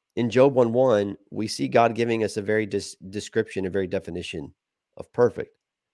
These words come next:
He says he was perfect. The word perfect means whole or complete. When you dissect that into the Hebrew and you look at what that means there, it's whole or complete.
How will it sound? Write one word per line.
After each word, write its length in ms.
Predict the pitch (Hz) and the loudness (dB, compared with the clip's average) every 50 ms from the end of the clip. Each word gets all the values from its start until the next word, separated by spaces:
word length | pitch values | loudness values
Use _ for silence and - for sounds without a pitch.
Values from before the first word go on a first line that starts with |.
| _ _ _ | _ _ _
He 80 | - 110 | -12 -2
says 420 | - 123 120 110 107 104 101 - - | 2 4 6 6 4 4 0 -4 -14
he 260 | - - - 117 117 | -18 -12 -8 -6 -4
was 220 | 110 104 104 95 - | -2 -2 -2 -2 -4
perfect. 520 | - - - 123 120 - - 82 73 - | -4 -2 0 0 0 0 -4 -8 -8 -6
The 60 | - | -6
word 280 | 95 110 113 110 - - | -2 0 0 0 0 0
perfect 380 | - 110 110 107 113 - _ - | 0 -2 -2 -2 -4 -10 _ -4
means 340 | 98 95 92 90 87 - - _ _ _ _ | -4 -2 -2 -4 -6 -10 -16 _ _ _ _
whole 520 | _ - - 113 123 123 107 87 78 - - _ _ | _ -4 0 2 4 4 4 2 0 -4 -10 _ _
or 180 | _ - 82 82 | _ -8 -8 -8
complete. 600 | - - 82 78 - - 107 107 - - - _ _ _ _ _ _ _ _ _ _ _ _ - | -8 -12 -14 -14 -8 -6 -6 -6 -6 -8 -12 _ _ _ _ _ _ _ _ _ _ _ _ -8
When 160 | - 98 101 | -6 -4 -4
you 80 | 101 | -2
dissect 540 | 98 104 104 104 104 101 - - 107 98 - - | 0 2 4 4 2 2 0 -4 -4 -2 -2 0
that 160 | 101 95 95 | 0 0 0
into 220 | 95 92 90 - 101 | -2 -2 -4 -6 -8
the 100 | 90 85 | -8 -8
Hebrew 380 | 87 104 120 120 107 92 85 | -6 -8 -6 -4 -4 -4 -4
and 100 | 85 82 | -4 -6
you 120 | 85 87 95 | -6 -6 -6
look 160 | 104 98 - | -6 -6 -4
at 60 | 92 | -4
what 180 | 95 95 95 90 | -2 -2 -2 0
that 160 | 95 92 - | -2 -4 -2
means 220 | 76 90 92 87 90 | -4 -6 -6 -4 -2
there, 180 | 98 110 110 104 | 0 0 0 0
it's 180 | 87 - - - | -2 -4 -10 -6
whole 280 | - 98 113 110 101 | 0 2 2 4 2
or 80 | 95 85 | 0 -4
complete. 520 | - 87 85 - _ 113 120 120 - - | -6 -10 -14 -8 _ -2 -2 -2 -2 -6